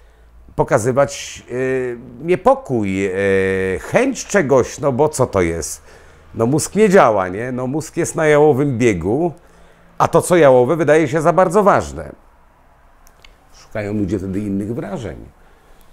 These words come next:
czegoś silnego. A druga rzecz to jest coś innego. Narkotyk jest bardzo niebezpieczny i ja uważam, że narkotyk jest to,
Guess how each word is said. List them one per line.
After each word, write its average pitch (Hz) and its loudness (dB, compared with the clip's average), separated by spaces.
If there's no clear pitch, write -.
czegoś 87 -6
silnego. 110 -4
A - -10
druga 139 -2
rzecz 82 -8
to 95 -10
jest 87 -8
coś - -12
innego. 92 -10
Narkotyk 151 -6
jest 123 -6
bardzo 127 -4
niebezpieczny 135 -6
i 131 -8
ja 127 -4
uważam, 131 -8
że 113 -10
narkotyk 120 -10
jest 143 -12
to, 131 -6